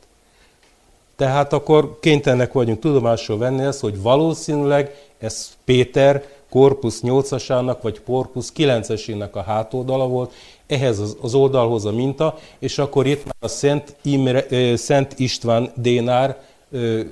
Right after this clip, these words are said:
megdől, itt a Szent István idejéből, az már egy jobb megközelítés, de az igazi jó megközelítés az, hogy tizenegyedik századi. Ugyanez a helyzet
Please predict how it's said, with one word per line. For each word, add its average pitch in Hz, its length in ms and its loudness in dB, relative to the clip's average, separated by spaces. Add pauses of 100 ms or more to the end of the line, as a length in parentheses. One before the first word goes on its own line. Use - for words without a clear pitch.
(240)
megdől, 123 760 2
itt - 260 -6
a 117 80 -2
Szent 135 420 -2
István 113 460 -4
idejéből, 135 840 0 (420)
az 123 260 -2
már 117 280 2
egy 104 160 -2
jobb 127 180 4
megközelítés, 135 880 0
de 110 80 -4
az 110 100 -2
igazi 151 320 0
jó 143 140 2
megközelítés 127 720 -4
az, 113 120 -12
hogy 101 140 -8
tizenegyedik 110 1080 -4
századi. 87 640 -8 (4000)
Ugyanez 165 420 2
a 123 100 2
helyzet 151 640 2